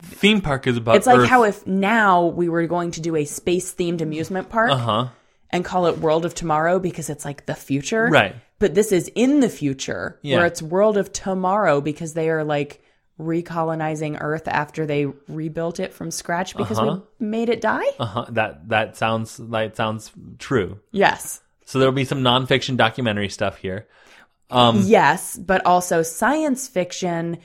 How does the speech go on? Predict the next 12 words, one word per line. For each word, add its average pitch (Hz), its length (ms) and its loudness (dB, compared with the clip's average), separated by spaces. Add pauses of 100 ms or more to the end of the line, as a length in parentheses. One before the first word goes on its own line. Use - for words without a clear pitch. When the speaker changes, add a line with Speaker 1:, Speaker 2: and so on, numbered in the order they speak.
(100)
Speaker 1:
Right. 113 220 0 (320)
Speaker 2:
and, 170 300 -4
like, 156 480 -4 (1200)
amusement 190 640 0
park - 340 -6
dystopia. - 960 -6 (260)
Speaker 1:
I 156 80 2
like 196 500 2 (520)
Tommy, 180 320 0 (220)
um, 127 400 0 (320)
Tom 160 320 -2
Arnold 156 520 -2